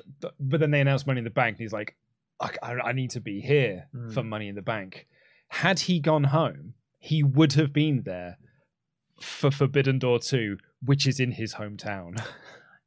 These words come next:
Speaker 2: Yeah, uh, th-, that does suck for Tempest. Um, ba-, bearing in mind, we didn't tell him to do that. That was, that was something he,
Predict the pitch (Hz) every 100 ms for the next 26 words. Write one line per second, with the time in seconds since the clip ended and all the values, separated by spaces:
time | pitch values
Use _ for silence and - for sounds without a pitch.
0 | - 254 254 - - 262 269 247 262 247
1 | 202 202 139 139 120 - - _ _ _
2 | - 120 113 110 104 104 170 170 175 156
3 | 139 170 156 143 139 135 - 139 151 147
4 | - 151 156 110 - 95 92 135 - -
5 | 143 131 247 - - 135 127 123 143 123
6 | 107 127 113 95